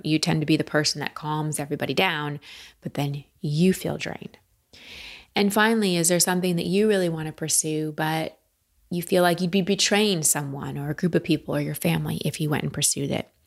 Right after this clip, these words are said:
So keep these questions in mind as you listen to my session with Julia. Before we dive in, I just want to invite you to join my personal mastery group. Personal Mastery is my signature course.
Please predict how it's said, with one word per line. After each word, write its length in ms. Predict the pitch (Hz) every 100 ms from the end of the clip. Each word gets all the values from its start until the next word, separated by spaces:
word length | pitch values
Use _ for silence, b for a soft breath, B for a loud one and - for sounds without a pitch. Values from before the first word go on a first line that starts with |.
| B B B B
So 140 | - 185
keep 200 | 208 190
these 140 | 185
questions 400 | - 170 180 165
in 120 | 160
mind 280 | 156 151 151
as 180 | 151 151
you 100 | 156
listen 400 | 151 - 151 147
to 160 | - 156
my 160 | 147
session 420 | - 139 - 165
with 160 | 151 -
Julia. 580 | - 156 147 135 165 196 _ _ _ - -
Before 300 | 196 202 240
we 100 | 254
dive 220 | 202 170
in, 260 | 190 160 156
I 100 | 175
just 200 | 226 -
want 140 | 381
to 120 | 370 -
invite 400 | 185 175 101 -
you 380 | 165 165 160 - B B B
to 140 | - 185
join 240 | 196 214
my 80 | 202
personal 400 | 196 185 156 147
mastery 420 | 143 156 - 139
group. 340 | - 120 -
Personal 320 | - 214 220 196
Mastery 440 | 170 170 180 175
is 120 | 160 156
my 140 | 156
signature 580 | - - 196 196 - 185
course. 480 | - 156 151 -